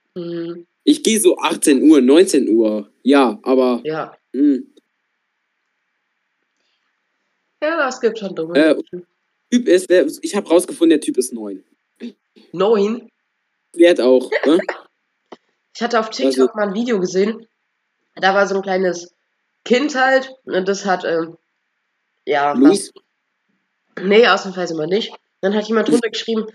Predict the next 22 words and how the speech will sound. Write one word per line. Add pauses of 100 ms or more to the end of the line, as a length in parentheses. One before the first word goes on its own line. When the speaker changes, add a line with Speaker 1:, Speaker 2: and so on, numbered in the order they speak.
(120)
Speaker 1:
„Du
bist
doch
locker
so
zweitausendzehn
geboren.“ (320)
Dann
macht
sie
so
ein
Antwortvideo. (440)
„Ja,
was
laberst
du?
Ich
bin
zweitausenddreizehn
geboren.“ (840)
<laughs>